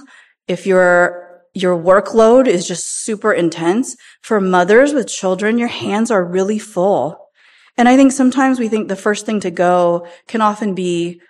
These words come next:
that spiritual discipline of meditating on God's word. But I would say that the child of God,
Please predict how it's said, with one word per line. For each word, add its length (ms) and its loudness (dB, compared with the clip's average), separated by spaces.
that 200 -2
spiritual 400 -6
discipline 480 -10
of 60 -8
meditating 580 -6
on 80 -4
God's 280 -12
word. 340 0
But 140 2
I 100 6
would 160 6
say 240 4
that 140 2
the 80 0
child 540 2
of 160 0
God, 500 -6